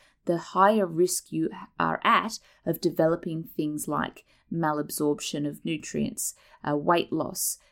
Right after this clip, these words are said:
dehydration, and electrolyte losses. These are all the complications that can go on if you have a failed K pouch,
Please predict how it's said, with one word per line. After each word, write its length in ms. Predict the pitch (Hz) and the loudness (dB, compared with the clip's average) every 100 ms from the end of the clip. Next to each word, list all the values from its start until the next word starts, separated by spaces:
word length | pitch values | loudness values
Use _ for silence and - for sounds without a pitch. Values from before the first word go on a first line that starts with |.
| _ | _
dehydration, 920 | - 156 156 160 156 170 170 - 147 139 | 0 0 2 -2 2 0 2 -2 -4 -2
and 120 | 147 | -4
electrolyte 640 | 147 165 - 170 151 139 - | -2 -4 -4 -4 -2 -2 -4
losses. 420 | 139 - - - | -6 -6 -8 -2
These 240 | 170 180 | -2 2
are 160 | 165 - | 0 2
all 340 | - 208 247 - _ - | 4 4 2 -6 _ -14
the 80 | |
complications 920 | - - 160 - - 285 339 202 180 185 | -12 -10 -10 -12 -4 -2 0 -2 -4 -8
that 180 | - - | -12 -12
can 180 | 160 | -10
go 200 | 156 160 | -4 -2
on 180 | 156 180 - _ _ | -2 -4 -8 _ _
if 320 | 220 254 254 247 | 4 4 2 -4
you 160 | 240 | -4
have 380 | - 160 165 - - | -4 -4 -4 -6 -8
a 100 | 165 | -8
failed 600 | - 165 160 147 151 - | -4 -2 0 0 -4 -8
K 260 | - 147 | -6 -4
pouch, 420 | 143 - 139 - | -4 -6 -6 -8